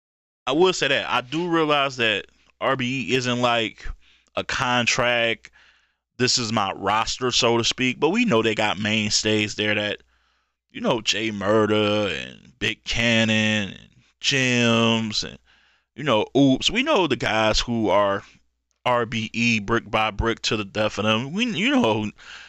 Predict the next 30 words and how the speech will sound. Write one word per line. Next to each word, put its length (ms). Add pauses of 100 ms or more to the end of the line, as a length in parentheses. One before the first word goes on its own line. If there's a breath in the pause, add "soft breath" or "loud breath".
(320 loud breath)
like, 220
get 200
some 180
more 140
of 40
those 180
guys. 400
Not 220
saying 220
that 80
they 160
can't 480 (520 loud breath)
go 180
to 120
other 180
leagues, 360
of 80
course, 440 (720 soft breath)
but 300
get 160
some 160
more 140
guys 380
who 260
want 260
to, 420 (220)
I 100
guess, 400 (760)
break 380
ground 640